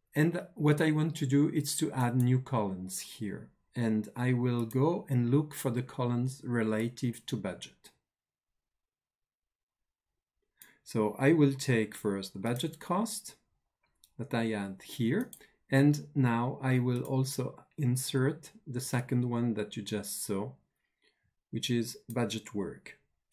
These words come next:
I will remove that column, hide it.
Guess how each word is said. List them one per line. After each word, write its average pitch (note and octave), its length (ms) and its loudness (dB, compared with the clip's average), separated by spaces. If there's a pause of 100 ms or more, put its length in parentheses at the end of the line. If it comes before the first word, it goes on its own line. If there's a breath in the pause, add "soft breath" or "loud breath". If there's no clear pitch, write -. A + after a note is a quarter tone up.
(2250 loud breath)
I A2+ 140 -4
will A2 120 0
remove A#2+ 760 4
that B2+ 240 0
column, E3 560 0 (140)
hide A#2 300 0
it. F#3 360 -2